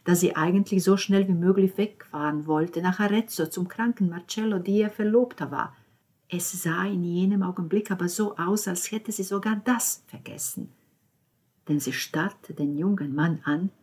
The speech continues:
der seine Hosentasche glatt strich, bis keine Falten zu sehen waren. Und während all dieser Zeit schaute Roberta nicht ein einziges Mal an, als hätte er bekommen, was er wollte. Ein Porträt für später, ein kostbares Souvenir.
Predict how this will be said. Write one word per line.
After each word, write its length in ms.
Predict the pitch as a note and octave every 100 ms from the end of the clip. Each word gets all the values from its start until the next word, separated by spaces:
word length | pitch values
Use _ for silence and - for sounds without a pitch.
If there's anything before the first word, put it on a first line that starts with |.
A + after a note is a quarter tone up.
| _ _ _ -
der 80 |
seine 420 | E3+ D#3+ E3 - -
Hosentasche 800 | G3 G3+ - - D3 D#3 - G#2+
glatt 320 | C#3 E3+ -
strich, 480 | - - E3+ F#3 -
bis 180 | E3+
keine 300 | - F3 F3+
Falten 440 | F3+ - E3 - E3
zu 120 | D3
sehen 360 | D3 D3 D3+ D3
waren. 380 | C#3+ D3 D3 - - - -
Und 220 | G3 F#3
während 380 | G#3 G#3 G3+ -
all 200 | A#3 B3
dieser 440 | B3 A3 A3+ G#3+
Zeit 340 | - F#3+ G3+ G3+
schaute 480 | F#3 F#3 G3 -
Roberta 480 | F3+ D#3 D#3+ F#3+ -
nicht 240 | D#3+ F#3+ F#3+
ein 140 | F3+
einziges 560 | F3 G3+ - G3 F3 F3
Mal 200 | D#3+ -
an, 220 | D3 C#3+ - _ _ _ _ _ _
als 200 | - -
hätte 240 | D3 -
er 40 | C3
bekommen, 500 | C#3+ - F#3+ D#3+ C3+
was 200 | C#3+ -
er 80 | D#3
wollte. 360 | E3 F3 - - _ _ _ _
Ein 180 | - F3+
Porträt 680 | F#3+ F3+ - G3+ F#3+ A#3 - _ _ _
für 140 | -
später, 520 | F#3 - - G#3+ G3+ D#3
ein 160 | F3
kostbares 720 | - A#3+ A#3+ - F#3 G3 F#3+
Souvenir. 520 | - F#3 D#3+ D#3+ D#3+